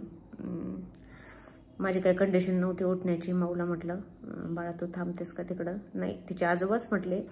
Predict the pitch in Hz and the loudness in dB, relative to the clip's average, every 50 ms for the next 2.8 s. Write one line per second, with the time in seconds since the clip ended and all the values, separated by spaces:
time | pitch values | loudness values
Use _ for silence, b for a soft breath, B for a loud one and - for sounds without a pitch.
0 | B B B B B B - 180 185 185 185 180 180 180 185 - 180 180 - 190 | B B B B B B -4 0 0 0 2 2 0 0 0 0 -2 0 0 2
1 | 165 170 165 170 175 - - - - - - - - - - - 170 165 160 160 | 2 4 2 2 0 -2 -6 -8 -14 -18 -20 -20 -20 -20 -14 -10 -8 -6 -4 -4
2 | 160 170 175 170 175 170 165 165 165 165 165 165 160 156 165 185 | -2 -4 0 0 2 2 2 0 0 -2 -4 -2 -4 -4 -4 -4